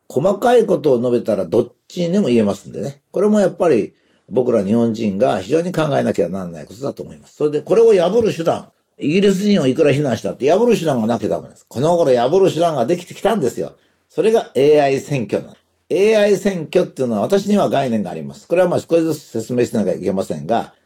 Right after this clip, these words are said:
選挙はエーアイができたので、あの、エーアイってのは人工知能ですね。まあ、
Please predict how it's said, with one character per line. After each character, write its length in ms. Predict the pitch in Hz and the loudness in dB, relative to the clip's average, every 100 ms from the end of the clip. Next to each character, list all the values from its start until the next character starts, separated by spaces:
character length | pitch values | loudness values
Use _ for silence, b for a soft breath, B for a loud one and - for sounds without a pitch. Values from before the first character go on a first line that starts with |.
| _ | _
選 420 | _ - 208 214 202 | _ -2 0 0 -2
挙 200 | 185 143 | 2 2
は 160 | 127 | 2
エ 220 | - 214 240 | 2 2 2
ー 40 | |
ア 40 | |
イ 120 | 233 202 | 0 -2
が 120 | 180 | -2
で 140 | 175 | -2
き 100 | 196 | -4
た 140 | - 165 | -4 -4
の 180 | 156 151 | -2 0
で、 360 | 190 185 - _ _ _ | 0 0 -4 _ _ _
あ 80 | 117 | -8
の、 140 | 107 | -2
エ 160 | 147 180 | 2 4
ー 20 | |
ア 40 | |
イ 40 | 170 | 2
っ 40 | |
て 60 | 139 | 0
の 60 | 117 | -4
は 140 | 95 87 _ _ - | -4 -8 _ _ -10
人 240 | 131 156 | -4 -2
工 160 | 156 156 | 2 0
知 100 | 143 | 0
能 160 | 135 | -4
で 80 | - | -4
す 80 | - | -2
ね。 280 | 185 214 - _ _ - | 0 0 -4 _ _ -6
ま 100 | 139 | -4
あ、 180 | 101 - | -4 -6